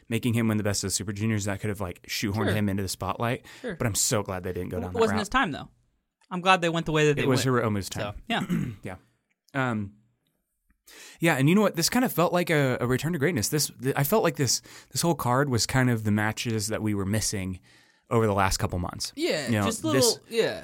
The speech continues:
Speaker 1: this, because we,
Speaker 2: They were
Speaker 1: you
Speaker 2: all
Speaker 1: know,
Speaker 2: fun.
Speaker 1: New Year's Dash was good,
Speaker 2: Mm-hmm.
Speaker 1: um, but I can't think of anything else that really stood out
Speaker 2: Well,
Speaker 1: in between there and
Speaker 2: like,
Speaker 1: now.
Speaker 2: like, Dontaku was <clears throat> good, and, uh,
Speaker 1: Dontaku was good,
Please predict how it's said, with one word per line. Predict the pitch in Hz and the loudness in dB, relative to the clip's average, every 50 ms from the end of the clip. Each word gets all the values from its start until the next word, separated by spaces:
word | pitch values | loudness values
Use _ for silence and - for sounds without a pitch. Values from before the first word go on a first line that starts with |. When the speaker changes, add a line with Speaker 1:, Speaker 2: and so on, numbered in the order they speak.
| - - | -14 -8
Speaker 1:
this, | - 135 131 - - | -2 0 0 0 0
because | - 139 139 131 143 127 117 | 0 -2 0 0 0 0 2
we, | 135 127 131 | 0 0 2
Speaker 2:
They | 247 277 | 2 2
were | 302 311 | 4 4
Speaker 1:
you | 311 | 4
Speaker 2:
all | 143 | 4
Speaker 1:
know, | 131 123 | 2 2
Speaker 2:
fun. | - - 139 147 | 0 2 4 4
Speaker 1:
New | 170 | 6
Year's | 190 208 208 180 139 | 6 6 4 4 6
Dash | 127 135 127 135 - - | 6 6 6 6 4 2
was | 147 131 113 | 0 -2 2
good, | 120 135 131 131 127 127 120 | 4 4 4 6 4 4 2
Speaker 2:
Mm-hmm. | 117 156 151 165 170 175 - 131 | 0 -2 -2 -4 -6 -4 -2 -2
Speaker 1:
um, | 131 131 123 123 120 117 113 110 110 110 110 - _ _ _ _ _ _ _ _ - | 0 2 2 2 0 0 0 0 -2 -4 -6 -8 _ _ _ _ _ _ _ _ -6
but | 143 139 | -4 -2
I | 143 | -2
can't | 139 165 170 143 175 | -2 -4 -6 -6 -6
think | 175 165 | -6 -4
of | 156 | -4
anything | 151 156 151 160 147 | -4 -4 -4 -4 -2
else | 147 139 | -2 -2
that | - 113 | -2 -4
really | 110 104 104 117 127 135 135 135 120 | -4 -2 2 4 4 6 6 6 4
stood | - - - - 123 117 110 | 2 0 0 0 0 0 2
out | 104 143 143 - - - _ _ _ _ _ _ _ _ _ _ _ _ _ _ _ _ - | 2 2 0 0 -2 -8 _ _ _ _ _ _ _ _ _ _ _ _ _ _ _ _ -10
Speaker 2:
Well, | 320 - | -2 0
Speaker 1:
in | 120 123 | 2 2
between | 120 117 - 127 127 123 120 113 | 2 2 4 4 6 6 6 4
there | 107 107 104 110 107 | 4 4 4 4 4
and | 104 98 | 2 2
Speaker 2:
like, | 104 | 2
Speaker 1:
now. | 127 139 - - 98 104 - - _ | 2 2 0 -2 -4 -10 -14 -18 _
Speaker 2:
like, | 294 277 240 - | -14 -14 -12 -10
Dontaku | 285 294 262 - - 147 139 147 - - 185 170 165 | -8 -8 -8 -6 -4 -4 -6 -6 -6 -10 -6 -4 -4
was | 160 160 | -2 -2
<clears throat> | 160 151 | -2 0
good, | 147 143 151 165 180 190 185 | 0 0 2 0 0 -2 -4
and, | 165 135 127 135 139 147 - _ _ _ _ - - _ _ _ _ - - | -4 -6 -6 -8 -8 -10 -14 _ _ _ _ -20 -20 _ _ _ _ -16 -12
uh, | 131 123 120 120 113 | -10 -8 -6 -6 -2
Speaker 1:
Dontaku | 113 233 240 277 302 - 285 247 | 0 2 4 4 4 4 4 4
was | 196 147 123 | 4 2 2
good, | - - 147 160 185 226 233 | 2 4 4 4 4 2 0